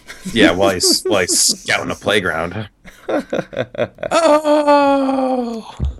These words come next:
Speaker 1: allegedly.
Speaker 2: Ugh. That is, that is not a joke that I need to make. So,
Speaker 1: Yep. I did.
Speaker 2: ladies and gentlemen,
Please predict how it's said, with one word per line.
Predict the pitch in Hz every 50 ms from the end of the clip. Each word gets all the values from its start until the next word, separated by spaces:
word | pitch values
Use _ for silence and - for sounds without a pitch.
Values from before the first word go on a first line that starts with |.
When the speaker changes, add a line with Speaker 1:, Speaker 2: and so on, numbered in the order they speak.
| - _ _ _ _ _ _ _ -
Speaker 1:
allegedly. | 123 120 123 123 123 123 120 107 117 120 110 104 104 104 104 104 104 101 101 - _ _ _ _ _ _ _ - -
Speaker 2:
Ugh. | 110 107 101 95 92 - - - - - - _ _ _ _ - - _ _ _ _ _ _ _ _ _ _ _
That | - 120
is, | 113 98 90 87 87
that | 117 127 110
is | 95 92
not | 101 107 107
a | 101
joke | 98 104 110 104 107 - - -
that | - 92 80
I | 85 95
need | 104 107 113
to |
make. | 120 143 131 - - - - _ _ _ _ _ _ _ _ _
So, | - 156 135 90
Speaker 1:
Yep. | 82 - _ _ _ _ _ _ _
I | - - - - -
did. | -
Speaker 2:
ladies | 123 147 165 143 110 95
and | 104 104
gentlemen, | 101 123 113 98 90 90 82 - -